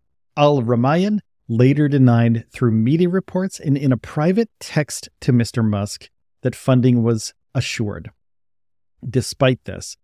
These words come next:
Musk stated that he expected the fund to go forward with the verbal commitment, as they had gone forward with this early suggestion to buy five percent of the company's shares to show the fund's commitment to taking Tesla private.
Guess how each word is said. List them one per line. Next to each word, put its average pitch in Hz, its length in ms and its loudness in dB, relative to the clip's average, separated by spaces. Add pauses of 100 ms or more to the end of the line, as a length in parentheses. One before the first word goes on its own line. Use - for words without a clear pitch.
(280)
Musk 127 400 0
stated 117 380 0
that 113 100 -2
he 113 80 -4
expected 151 500 -4
the 127 60 -4
fund 131 260 0
to 123 60 2
go 117 120 0
forward 185 460 0 (340)
with 143 200 -2
the 135 100 0
verbal 123 380 2
commitment, 113 560 -4 (340)
as 123 80 2
they 135 140 4
had 123 160 2
gone 117 200 0
forward 131 380 0
with 120 220 -2
this - 260 -6 (220)
early 175 360 0
suggestion 123 840 -4 (240)
to 131 80 0
buy 107 220 -2
five 123 480 -2
percent 123 460 -2
of 117 100 -2
the 113 100 2
company's 107 440 -2
shares 156 540 0 (280)
to 127 100 -4
show 131 240 2
the 113 100 0
fund's 170 420 -4
commitment 127 540 -2
to 131 100 -4
taking 113 420 -2
Tesla 107 380 -8
private. 98 460 -6